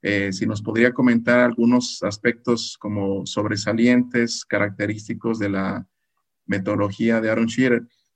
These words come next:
Algo que quisiera comentar aquí también, veo que el doctor Fabián, no sé si en su tesis doctoral lo, lo propuso, está omitida aquí en la publicación,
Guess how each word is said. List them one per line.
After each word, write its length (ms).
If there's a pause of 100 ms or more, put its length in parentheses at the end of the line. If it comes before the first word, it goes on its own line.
Algo 280
que 100
quisiera 320
comentar 400
aquí 180
también, 640 (220)
veo 300
que 100
el 160
doctor 320
Fabián, 420
no 140
sé 160
si 160
en 100
su 540
tesis 260
doctoral 480
lo, 320
lo 180
propuso, 600 (1040)
está 240
omitida 480
aquí 160
en 60
la 100
publicación, 800